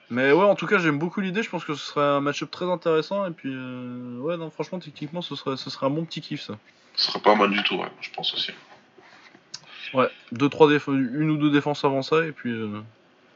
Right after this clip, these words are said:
Speaker 1: bon, si, si le promoteur nous écoute, bonne idée.
Speaker 2: <laughs>
Speaker 1: Bonne idée. Euh,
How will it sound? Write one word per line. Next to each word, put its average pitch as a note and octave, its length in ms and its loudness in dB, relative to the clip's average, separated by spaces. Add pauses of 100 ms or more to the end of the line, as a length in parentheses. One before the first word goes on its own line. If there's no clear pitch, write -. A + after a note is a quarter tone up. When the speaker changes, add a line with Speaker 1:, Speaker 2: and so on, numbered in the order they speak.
(120)
Speaker 1:
bon, G2 100 -6
si, A2+ 320 -2
si - 100 -4
le G#2+ 60 -2
promoteur A2+ 400 -2
nous A#2 180 0
écoute, A#2+ 300 -6 (880)
bonne A#2 160 4
idée. A2 220 4 (600)
Speaker 2:
<laughs> - 600 -14
Speaker 1:
Bonne B2+ 280 4
idée. A2 300 6 (360)
Euh, B2+ 1600 6